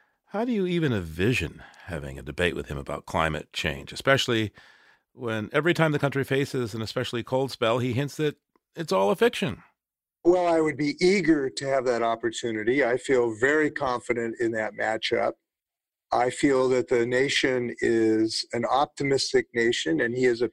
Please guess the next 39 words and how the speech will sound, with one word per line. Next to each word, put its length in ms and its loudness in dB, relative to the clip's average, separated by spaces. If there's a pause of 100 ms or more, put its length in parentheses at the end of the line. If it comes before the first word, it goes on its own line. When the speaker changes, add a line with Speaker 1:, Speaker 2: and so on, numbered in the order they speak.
(100)
Speaker 2:
pessimistic 720 -2 (200)
man. 500 -2 (460)
I 120 4
feel 260 4
we 140 4
are 180 4
a 80 0
courageous 560 2
nation, 380 0
and 140 -2
he 80 2
is 160 2
a 80 4
fearful 440 2
person. 480 0
He 140 0
is 260 0
driven 460 2
by 220 0
insecurities. 920 0
We 140 4
know 220 2
where 200 4
bullies 380 2
come 240 0
from. 340 -4
Bullies 320 2
come 260 -2
from 200 -2
a 60 -4
sense 300 -2
of 100 2
insecurity, 680 2
and 120 -4
it's 140 -8
clear 280 2
that 160 -2
that 200 0
is 260 -4